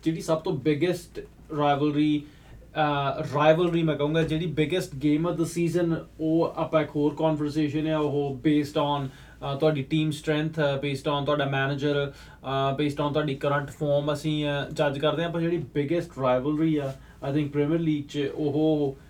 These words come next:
ਅਹ, I think it's Liverpool versus Everton is, is the big,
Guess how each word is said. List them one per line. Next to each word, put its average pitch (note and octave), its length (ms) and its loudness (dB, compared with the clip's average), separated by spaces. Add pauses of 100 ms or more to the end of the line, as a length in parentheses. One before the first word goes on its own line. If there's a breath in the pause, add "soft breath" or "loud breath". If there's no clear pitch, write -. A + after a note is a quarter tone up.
(180 loud breath)
ਅਹ, C3 540 -2 (500)
I C#3 40 -10
think D#3+ 200 0
it's D3+ 480 -2
Liverpool D#3 440 2
versus C#3+ 480 -2 (140)
Everton C#3 320 -4
is, B2+ 340 -6
is A#2+ 80 -8
the C#3 200 -6
big, C3 160 -6